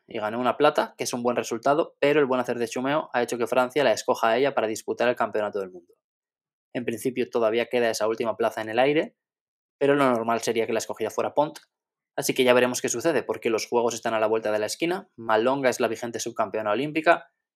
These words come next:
Es cierto que Shumeo fue medallista en los dos Juegos anteriores, pero yo creo que muchos pensábamos que Malonga partía como la gran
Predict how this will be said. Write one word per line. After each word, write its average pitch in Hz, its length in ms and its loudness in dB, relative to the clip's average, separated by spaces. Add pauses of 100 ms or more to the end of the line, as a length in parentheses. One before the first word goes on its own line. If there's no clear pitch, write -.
Es 127 140 -4
cierto 117 240 0
que 113 120 -2
Shumeo 117 320 -4
fue 110 340 0
medallista 110 500 -2
en 107 100 -2
los 101 220 -4
dos 113 160 -2
Juegos 101 240 -2
anteriores, 113 560 2 (500)
pero 127 140 4
yo 123 80 8
creo 131 140 2
que 123 80 0
muchos 117 260 -6
pensábamos 110 540 0
que 110 80 -4
Malonga 101 420 -2
partía 104 320 0
como 107 200 -2
la 95 100 2
gran 107 420 0